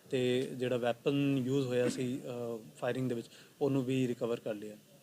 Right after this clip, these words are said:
ਅ, ਇਹਦੇ ਵਿੱਚ ਜਿਹੜਾ ਮੇਨ ਕ੍ਰਿਮੀਨਲ ਹੈਗਾ ਉਹ ਨਵਦੀਪ ਸਿੰਘ ਉਰਫ ਕੋਲਾ ਉਰਫ ਟਾਈਗਰ, ਅ, ਜੋ ਵਾਸੀ ਰੰਗੀਲਪੁਰ ਥਾਣਾ ਕੱਥੂ ਨੰਗਲ ਅੰਮ੍ਰਿਤਸਰ ਦਾ ਹੈ। ਉਹ ਕਾਫੀ ਵਾਂਟਿਡ ਕ੍ਰਿਮੀਨਲ ਹੈ, ਉਹ ਇੱਕ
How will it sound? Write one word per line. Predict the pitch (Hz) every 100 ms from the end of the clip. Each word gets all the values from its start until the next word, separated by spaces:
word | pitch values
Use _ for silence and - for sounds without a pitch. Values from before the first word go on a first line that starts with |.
| - - - - - - - - 131 127
ਅ, | 143
ਇਹਦੇ | 151 143
ਵਿੱਚ | 156 156
ਜਿਹੜਾ | 147 147 151 151 151 160 156
ਮੇਨ | 131 139 156
ਕ੍ਰਿਮੀਨਲ | 147 135 135 147 139
ਹੈਗਾ | 135 139 143
ਉਹ | 139 135 151
ਨਵਦੀਪ | 131 113 131 135
ਸਿੰਘ | - 147 156 151
ਉਰਫ | 135 - - -
ਕੋਲਾ | 131 120 131 147 156
ਉਰਫ | 151 143 139 - 135 131
ਟਾਈਗਰ, | 123 117 -
ਅ, | - - - - - - 127 123
ਜੋ | 127
ਵਾਸੀ | 127 123 - 147 143 135
ਰੰਗੀਲਪੁਰ | 127 123 127 120 131 131
ਥਾਣਾ | 123 127
ਕੱਥੂ | 135 - 147
ਨੰਗਲ | 131 131
ਅੰਮ੍ਰਿਤਸਰ | 127 123 123 147
ਦਾ | 127 127
ਹੈ। | 127 170 - - - - - -
ਉਹ | 151 160 160
ਕਾਫੀ | 156 135 180
ਵਾਂਟਿਡ | 139 123 123 147
ਕ੍ਰਿਮੀਨਲ | 139 143 135 139 131
ਹੈ, | 139 147
ਉਹ | 143
ਇੱਕ | 135